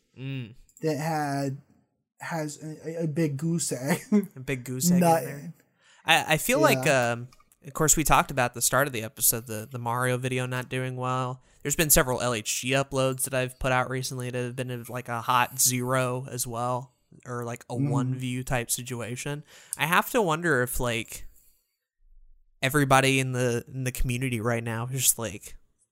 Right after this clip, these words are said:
Speaker 1: not feeling it, or if, or if YouTube itself is not feeling it, or, or what it is. 'Cause it seems, at first I thought it might have just been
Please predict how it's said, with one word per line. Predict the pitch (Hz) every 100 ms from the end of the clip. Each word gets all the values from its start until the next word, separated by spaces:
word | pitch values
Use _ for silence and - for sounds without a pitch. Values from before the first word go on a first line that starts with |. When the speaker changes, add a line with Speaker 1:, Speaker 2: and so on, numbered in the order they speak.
| _ _
Speaker 1:
not | 131 135 139
feeling | - 165 160 175 180
it, | 196 202 -
or | 135 127
if, | 127 -
or | 131
if | 123 -
YouTube | 131 143 147 160 123
itself | 104 - 151 156 175 196
is | 175
not | 180 180 185
feeling | 196 190 190 190
it, | 190 185
or, | 123 123 110 120
or |
what | 123 127 143
it | 143
is. | 104 - 156 -
'Cause | - 123
it |
seems, | - 165 165 165 147 - - -
at | -
first | 139 202 220
I | 143
thought | 139 143 139
it |
might | 123 127
have | 127
just | 123 120 -
been | 120 117 120